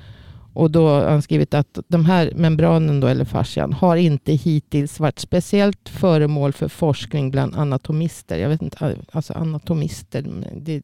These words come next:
det låter så konstigt på svenska, men jag har inte hittat något bättre ord för det. Mm, men, eh, forskare som håller på med anatomi. Eh,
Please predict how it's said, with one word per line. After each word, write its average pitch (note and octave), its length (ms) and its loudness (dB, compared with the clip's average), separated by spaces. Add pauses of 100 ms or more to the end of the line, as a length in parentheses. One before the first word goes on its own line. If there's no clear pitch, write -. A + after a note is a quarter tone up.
det D#3+ 80 -6
låter D#3+ 320 -6
så - 60 -20
konstigt C#3+ 420 -8
på D#3 80 -8
svenska, - 380 -10
men D3+ 200 -8
jag D#3 100 -8
har D#3 100 -6
inte E3 200 -8
hittat D3+ 260 -8
något - 320 -10
bättre - 300 -10
ord C#3 180 -10
för - 200 -14 (1120)
det. C3 260 -8 (300)
Mm, C3+ 240 -6
men, D3 360 -4 (540)
eh, D#3 300 -8 (100)
forskare D3 380 -4
som D#3 120 -8
håller D3 200 -4
på - 160 -8
med C#3+ 120 -6
anatomi. D3 460 -6 (1200)
Eh, D#3 520 2